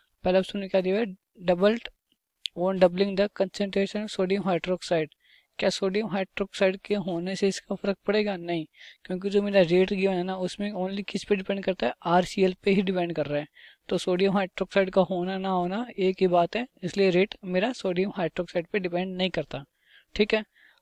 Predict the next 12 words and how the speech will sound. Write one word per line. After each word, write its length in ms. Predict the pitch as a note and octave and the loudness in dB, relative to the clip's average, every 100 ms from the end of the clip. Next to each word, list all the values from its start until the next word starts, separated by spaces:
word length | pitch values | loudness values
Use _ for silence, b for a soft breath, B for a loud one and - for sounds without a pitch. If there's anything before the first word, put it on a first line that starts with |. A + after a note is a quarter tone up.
| - | -8
अब 120 | F3+ | -4
देखो 300 | E3+ - D#3+ - F3+ | -4 -4 -6 -6 -8
ऑप्शन 300 | F3 A3 A#3 | -2 -2 0
सेकंड, 380 | F#3+ F3 F#3+ | 0 0 -4
देखो 300 | F3 - D#3+ - _ b - | -4 -4 -6 -8 _ b -4
सेकंड 320 | F#3+ G3 G3+ | -2 0 -2
में 80 | G3+ | 0
क्या 140 | G3+ | 2
दिया 220 | G3 G#3 | 2 0
है, 100 | B3+ - - F3+ | 0 -6 0 8
half 300 | F3+ G#3+ - _ _ _ | 8 8 2 _ _ _
on 320 | G3+ F#3 G#3 | 0 0 0